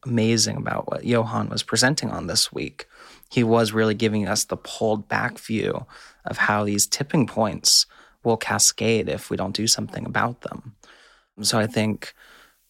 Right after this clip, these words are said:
paying attention to what's going on, see what the scientists are saying. Ocean storytelling, climate communication is the intersection of art and science.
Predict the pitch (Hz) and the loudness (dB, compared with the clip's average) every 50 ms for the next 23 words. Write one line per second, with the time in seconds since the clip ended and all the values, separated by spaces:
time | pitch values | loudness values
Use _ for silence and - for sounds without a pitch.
0 | _ - - 139 139 135 127 117 110 - 123 113 113 - - 127 117 113 113 117 | _ -4 2 2 4 4 4 2 2 2 2 2 2 0 0 0 0 0 2 0
1 | 107 - - - - 110 107 104 104 107 113 110 113 127 151 165 160 - 107 - | 2 2 0 0 2 2 2 2 2 2 4 4 4 4 2 0 -2 -4 0 0
2 | - 123 113 107 107 - - - - 107 107 107 110 113 - 131 - - - - | 2 2 2 0 2 2 2 2 2 2 0 0 -2 -2 0 2 2 2 2 2
3 | 123 - - 110 113 117 123 135 151 151 139 - _ _ _ _ _ - - 117 | 0 0 0 0 0 0 0 0 -2 -4 -6 -10 _ _ _ _ _ -6 -4 -2
4 | 120 - - 117 110 - - 110 110 110 107 - 113 107 107 104 107 - - 113 | 0 0 2 4 2 4 4 2 2 0 0 0 0 0 0 0 -2 -2 0 0
5 | 110 107 95 87 - - 113 107 107 107 - - 107 107 107 - 107 107 101 - | 2 2 0 -2 -2 0 2 2 2 2 2 2 0 2 2 2 0 0 -2 0
6 | - 113 120 120 110 - - 98 101 107 107 - - - - - - - 104 98 | 0 2 2 4 2 2 0 0 -2 -2 0 0 0 0 0 -4 -4 -6 -6 -8
7 | - - 107 110 - - - - - - 104 98 73 67 - - - - - - | -4 -2 -4 -2 -2 -2 0 0 2 2 2 -2 -2 -4 -8 -6 -2 0 0 0